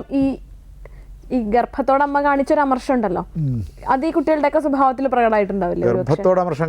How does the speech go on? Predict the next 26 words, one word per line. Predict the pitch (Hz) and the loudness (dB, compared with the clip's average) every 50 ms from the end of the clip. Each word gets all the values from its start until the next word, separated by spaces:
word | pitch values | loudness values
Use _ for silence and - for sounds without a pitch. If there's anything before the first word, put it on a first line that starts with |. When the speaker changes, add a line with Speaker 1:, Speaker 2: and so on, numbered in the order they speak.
| 147 | 0
Speaker 2:
കാണിച്ചില്ല. | 135 123 107 - 107 90 90 - | 0 -2 -2 -6 -6 -4 0 2
Speaker 1:
അല്ല, | 269 240 247 247 247 | 2 4 4 4 4
അത് | 247 262 262 247 | 4 2 2 2
Speaker 2:
ആ. | 208 180 - - 101 101 147 247 | 0 -4 -8 -12 -10 -4 -2 0
Speaker 1:
ഈ | 247 247 240 320 - - - | 0 0 0 -2 -4 -8 -6
ഇത്രയും | 220 - 254 262 254 254 254 | -2 0 0 2 2 2 2
Speaker 2:
അമ-, | 254 170 | 2 2
Speaker 1:
നാള് | 233 240 135 | 0 0 0
Speaker 2:
അമർഷം | 135 156 160 - 185 196 180 175 | 0 0 0 0 -2 -2 0 0
കാണിച്ചത് | 165 156 151 139 - 147 139 147 156 165 170 165 127 | 0 0 0 0 0 2 4 4 4 4 4 2 2
ധർമ്മപുത്രർ | 131 131 127 135 143 160 160 151 151 147 - 151 143 143 143 143 139 139 143 147 151 | 0 -2 -2 -2 -2 0 0 2 0 0 0 0 2 2 2 2 4 4 4 4 2
Speaker 1:
ആദ്യം | 147 - 254 | 2 0 0
Speaker 2:
ജനിച്ച-, | 269 262 254 254 | 0 0 0 0
ആ, | |
Speaker 1:
ജനിച്ചതിലുള്ള. | 247 240 220 - 240 214 208 - - - 123 | 0 -2 -2 -2 0 0 2 2 2 0 0
Speaker 2:
ജനിച്ചത്, | - - - 139 139 147 147 - 120 135 | -2 -2 0 2 2 2 0 0 -2 -4
ജനിച്ചതിനോടായിരുന്നു | 123 123 120 139 143 143 151 151 151 151 151 151 147 147 143 147 143 | -4 -2 0 2 2 2 2 2 0 0 0 0 0 -2 -2 -4 -4
അമർഷം. | 135 139 127 120 139 - - - - - - - - - - - - - | -4 -4 -4 -2 -4 -4 -4 -8 -18 -20 -20 -20 -20 -20 -20 -12 -4 -2
Speaker 1:
ആ, | 247 240 - - 247 262 | -2 0 0 2 2 2
ആ | 294 330 339 339 | 4 4 2 2
അമർഷം | 330 330 320 - 359 339 339 339 | 2 0 0 0 0 0 2 2
തന്നെ | 330 320 330 320 311 | 2 2 2 2 4
ആവാം | 302 311 311 320 302 330 | 4 2 2 2 2 0
പിന്നെയും | 294 285 294 302 302 311 285 320 | 2 2 2 2 2 2 2 2
തുടർന്ന് | 294 285 285 294 302 311 | 2 2 2 2 2 2
തുടർന്ന് | 294 294 285 285 285 285 302 | 2 2 0 0 0 0 -2